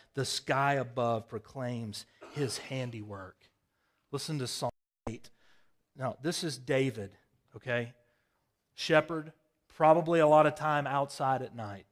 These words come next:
"O Lord, our Lord, how majestic is your name in all the earth. You have set your glory above the heavens." Verse three, "When I look at your heavens and the work of your fingers, the moon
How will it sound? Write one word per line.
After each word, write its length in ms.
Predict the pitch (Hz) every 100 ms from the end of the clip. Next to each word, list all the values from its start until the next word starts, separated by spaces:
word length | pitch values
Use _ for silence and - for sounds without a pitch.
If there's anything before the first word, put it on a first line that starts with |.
| _ _ _ - -
"O 200 | 175 196
Lord, 440 | 202 180 185 180
our 160 | 170 170
Lord, 300 | 165 160 156
how 240 | - 175
majestic 680 | 170 139 147 156 156 - 151
is 140 | 127
your 160 | 127 143
name 500 | 139 139 120 113 98 _ _
in 120 | 120 120
all 240 | 123 131
the 180 | 131 123
earth. 320 | 117 107 - _ - -
You 220 | 156 202
have 140 | 160
set 360 | - - 170 170
your 140 | 170
glory 460 | 147 139 147 151 143
above 480 | 123 110 156 160 143
the 120 | 143
heavens." 640 | 131 127 120 104 101 - - _ -
Verse 240 | 151 143
three, 240 | - 147 131
"When 160 | 131
I 100 | 143
look 280 | 160 165 170
at 80 | 135
your 160 | 160
heavens 560 | 147 120 92 95 - - _ _ _ -
and 140 | 120
the 60 | 107
work 440 | 107 135 156 156 -
of 140 | 110
your 180 | 123 135
fingers, 560 | 135 135 117 104 98 -
the 120 | 113
moon 640 | 120 135 147 165 165 170